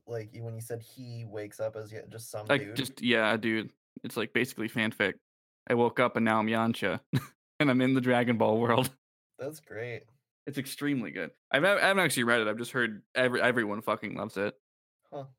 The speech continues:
Speaker 2: And it's, like, five bucks on Amazon.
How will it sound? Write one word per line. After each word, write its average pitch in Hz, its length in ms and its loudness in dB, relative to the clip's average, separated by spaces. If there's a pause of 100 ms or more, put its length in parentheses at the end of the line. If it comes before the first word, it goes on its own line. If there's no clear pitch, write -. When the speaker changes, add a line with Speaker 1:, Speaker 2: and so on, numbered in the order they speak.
(440)
Speaker 2:
And 117 80 0
it's, - 80 -6
like, 113 120 -8
five 104 440 -2
bucks 107 360 -2 (120)
on 117 120 -6
Amazon. 110 500 -8